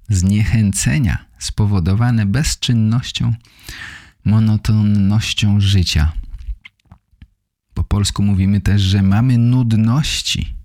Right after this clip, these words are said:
Jeśli mam nudności, to znaczy, że chce mi się wymiotować, czuję się źle, dokucza mi żołądek.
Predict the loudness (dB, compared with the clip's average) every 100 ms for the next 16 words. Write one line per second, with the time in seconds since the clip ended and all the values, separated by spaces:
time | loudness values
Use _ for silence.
0 | _ _ _ _ _ _ -8 -2 -2 0
1 | 0 2 0 0 2 2 2 2 0 0
2 | -2 -6 -4 -4 -4 -12 -20 -20 -18 -18
3 | -20 -20 -20 -20 _ _ _ _ _ _
4 | _ _ _ 0 0 0 -2 -2 -2 -4
5 | -4 -4 -2 0 0 -2 -2 0 -2 -2
6 | -2 -2 0 -2 -2 -2 -2 0 0 0
7 | -2 0 0 -2 -4 -8 -4 -2 0 0
8 | 0 2 2 2 2 0 0 -2 0 -2
9 | -2 -4 0 2 2 2 2 4 2 2
10 | 0 -2 -4 -8 -10